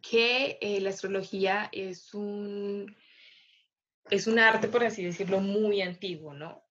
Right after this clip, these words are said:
Pero, eh, y pues que siempre ha, ha tenido como esa curiosidad en el ser humano, el misticismo.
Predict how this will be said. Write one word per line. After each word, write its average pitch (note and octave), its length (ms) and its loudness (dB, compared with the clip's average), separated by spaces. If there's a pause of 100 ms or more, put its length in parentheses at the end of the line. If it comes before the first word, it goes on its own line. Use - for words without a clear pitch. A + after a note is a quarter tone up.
Pero, C#4 580 2 (120)
eh, G3 300 0
y A3 100 -8
pues G#3+ 200 -4
que G3 120 -2
siempre F#3 500 -2
ha, G3+ 680 0
ha G3+ 180 -4
tenido G#3 380 -2
como G#3 300 -6
esa F3 300 -6
curiosidad G3+ 560 -4
en E3 100 -8
el F3+ 100 -8
ser F3+ 160 -10
humano, G3 340 -4
el F#3+ 80 -4
misticismo. F#3+ 760 -4